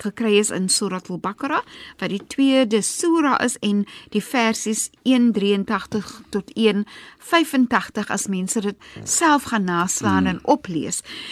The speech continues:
Speaker 1: So Sheikh, as ons dan nou daar wil begin, wat ek graag wil vra is nie, Sheikh, Kan Sheikh vir ons net die Arabies lees? Is dit moontlik om net so 'n lekker chunk daarvan, so
Speaker 2: <laughs> Ja.
Speaker 1: gedeelte daarvan, dat 'n mens kan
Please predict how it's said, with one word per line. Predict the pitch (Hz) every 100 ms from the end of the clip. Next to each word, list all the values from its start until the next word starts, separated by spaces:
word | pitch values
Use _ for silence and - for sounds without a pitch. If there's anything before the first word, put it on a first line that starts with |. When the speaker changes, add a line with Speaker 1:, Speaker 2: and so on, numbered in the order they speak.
| -
Speaker 1:
So | - 320
Sheikh, | - 453 453
as | 403
ons | 381
dan | 370 349
nou | 320
daar | 233 208 233
wil | 262
begin, | 262 262 294 240
wat | 247
ek | 494 -
graag | - 415 403 -
wil | 381
vra | - 320 285 269
is | 220 -
nie, | 214
Sheikh, | - 170 170 - - - - -
Kan | 370 370
Sheikh | - 403 -
vir | 320 330
ons | 320 -
net | 349 392
die | 285 -
Arabies | 247 208 175 185 214 262 -
lees? | 190 202 214 185 -
Is | 208
dit | 277
moontlik | 320 294 320 285 233 - - - 254
om | - 233
net | 247 262
so | - 269
'n | 247 220 196 - 208
lekker | 180 175 170 -
chunk | - 311 240 - -
daarvan, | 185 - - 170
so | - 214
Speaker 2:
<laughs> | - 85
Ja. | 82 -
Speaker 1:
gedeelte | - 277 208 226 240 285 262
daarvan, | 262 - 226
dat | 202 220
'n |
mens | 202 196 196
kan | - 208